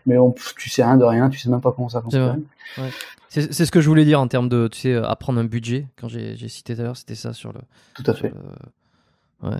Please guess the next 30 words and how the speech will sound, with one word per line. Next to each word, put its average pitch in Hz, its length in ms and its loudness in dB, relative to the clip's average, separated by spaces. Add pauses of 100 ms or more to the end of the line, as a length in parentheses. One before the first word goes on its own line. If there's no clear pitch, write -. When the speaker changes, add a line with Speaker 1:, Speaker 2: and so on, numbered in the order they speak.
Speaker 2:
ça, - 160 -14 (440)
Speaker 1:
Donc 120 240 0
ouais, 123 140 6
ces - 180 -6
trois 135 180 2
choses, 139 280 0
je - 60 -10
pense, - 180 -4
qui - 100 -12
sont 120 100 -6
intéressantes, 117 640 -2
il 110 80 -8
faut - 120 -2
les 113 140 0
inclure 110 280 -4
à 110 40 0
l'école. 113 280 0
Est-ce 139 200 2
que 156 120 0
c'est 139 480 0 (320)
pour 127 140 0
l'intérêt 131 600 4
de, 117 140 0
euh, 123 520 0
le 117 100 -4
fameux 131 320 2
Voldemort 123 500 2
qui 120 120 -10
nous 120 100 -4
contrôle, 120 460 -4